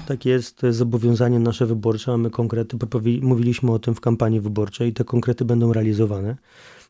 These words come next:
Mm, ale druga sprawa, mm, to jest też, e, kwestia, mm, takiego, mm, strachu nie tylko przed utratą, e, przed utratą,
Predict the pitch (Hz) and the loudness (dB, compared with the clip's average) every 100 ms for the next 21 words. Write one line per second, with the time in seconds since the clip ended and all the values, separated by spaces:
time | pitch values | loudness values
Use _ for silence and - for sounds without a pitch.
0 | - 120 117 120 135 131 123 156 156 131 | 0 2 4 4 2 2 -2 -6 -2 0
1 | 135 131 - 135 135 135 131 123 127 123 | 2 0 0 0 2 0 0 -4 -2 2
2 | 120 117 131 131 - - 117 - 123 117 | 2 4 4 4 2 -2 -4 -2 2 2
3 | 117 - 135 117 - 127 127 - - - | 0 -2 -4 -2 0 0 0 -4 -16 -20
4 | - _ 123 123 120 117 117 120 120 - | -20 _ 0 2 4 6 4 2 0 0
5 | 120 - 120 127 127 123 123 - 127 120 | 0 0 2 4 4 4 0 0 2 4
6 | 117 117 117 117 131 123 - 127 123 135 | 4 4 4 2 -2 -8 -2 0 2 2
7 | 127 131 117 - 120 117 113 120 113 117 | 0 0 -2 -2 -2 -2 0 -2 0 0
8 | 113 - - - _ - 117 110 110 104 | 0 -4 -20 -20 _ -2 0 2 2 2
9 | - 120 117 123 113 | 0 0 0 0 2